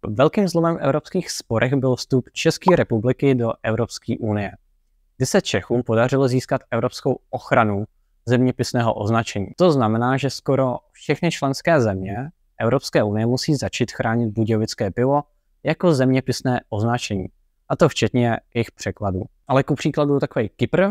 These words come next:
nebo Velká Británie, tam se můžou prodávat obě varianty. Ve většině evropských zemích je pak americké pivo označované zkráceninou Bud. A naopak v severoamerických zemích je české pivo nazýváno jako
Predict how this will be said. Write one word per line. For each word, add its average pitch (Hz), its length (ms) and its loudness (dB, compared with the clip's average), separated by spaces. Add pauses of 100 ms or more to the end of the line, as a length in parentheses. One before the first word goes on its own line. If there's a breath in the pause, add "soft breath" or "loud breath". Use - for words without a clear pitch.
(140)
nebo 127 220 0
Velká 135 280 0
Británie, 147 640 -2 (680)
tam 127 280 4
se - 180 -4
můžou 127 300 2
prodávat 117 420 0
obě 107 240 0
varianty. 98 520 0
Ve 123 100 4
většině 151 460 0
evropských 147 520 0
zemích 110 420 -4
je 120 100 -2
pak 120 320 -4
americké 123 460 2
pivo 123 220 0
označované 117 600 -2
zkráceninou 107 720 -2 (200)
Bud. 98 360 -2 (960)
A 120 40 -4
naopak 160 320 2
v - 40 -12
severoamerických 139 880 0
zemích 127 240 2
je 127 60 0
české 143 360 -2
pivo 127 400 0 (400)
nazýváno 123 480 2
jako 123 240 -4